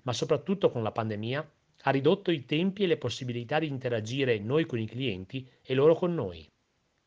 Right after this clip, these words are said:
Paolo parla di un'attitudine predatoria del turista, che di fatto ha finito per far loro mettere in discussione pure il progetto Rifugi di Cultura, che avevano attuato partecipando al bando Terre Alte del cai.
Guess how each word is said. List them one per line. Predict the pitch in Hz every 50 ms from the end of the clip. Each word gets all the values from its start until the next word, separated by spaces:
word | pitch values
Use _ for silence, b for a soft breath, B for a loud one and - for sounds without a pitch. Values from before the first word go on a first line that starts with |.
| _ _ _ _ _ b b b b b _
Paolo | - 139 120 107 101 101 107 117 127
parla | - - 131 120 117 113 110 107 107
di | 107 117
un'attitudine | 117 127 123 127 - 131 - 165 170 156 156 151 127
predatoria | 131 - 120 127 127 123 120 - 143 156 165 156
del | 151 147 147
turista, | - 160 135 98 87 - - - 98 98 B B B B B B B
che | - - 185
di | 202 175
fatto | - 131 104 104 - - 123
ha | 120 113
finito | - 143 147 165 180 - - 135
per | - - 101 -
far | - - 135 135
loro | 139 160 165 151
mettere | 131 139 165 170 165 151 120
in | 113 110
discussione | 110 - - - 110 - - 190 196 190 180 B B B B B B _
pure | - - 226 240 233
il | 196 151
progetto | - 143 139 127 127 156 170 170 - - 185 180
Rifugi | 165 165 165 - 165 156 180
di | 175 180
Cultura, | 175 185 180 - - 113 101 95 98 101 - b b b b b b b
che | - -
avevano | 165 185 208 175 170 139 135
attuato | 131 127 180 156 120 110 117 117 165 160
partecipando | 147 127 - 143 127 143 147 180 180 180 170 151
al | 127 113 113
bando | 117 143 147 143 139 123 117 107 113
Terre | - 143 143 165 156
Alte | 113 95 107 107 -
del | 135 147 156 151
cai. | - 135 98 80 80 80 78